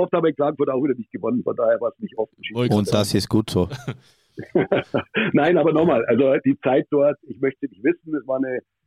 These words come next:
Speaker 1: es war eine schöne Zeit. Ähm, äh, es hat Spaß gemacht. Es gibt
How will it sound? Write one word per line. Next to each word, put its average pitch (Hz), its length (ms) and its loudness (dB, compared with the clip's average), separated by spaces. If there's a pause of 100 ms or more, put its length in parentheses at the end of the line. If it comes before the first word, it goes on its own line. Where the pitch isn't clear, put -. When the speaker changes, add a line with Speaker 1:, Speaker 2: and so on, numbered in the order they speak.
Speaker 1:
es - 140 -12
war 127 80 0
eine 123 100 0
schöne 156 300 2
Zeit. 143 340 0 (480)
Ähm, 127 800 -2 (400)
äh, - 60 -16
es 65 920 -2
hat 135 140 0
Spaß 160 280 0
gemacht. 175 340 0
Es 139 100 -8
gibt 147 160 -4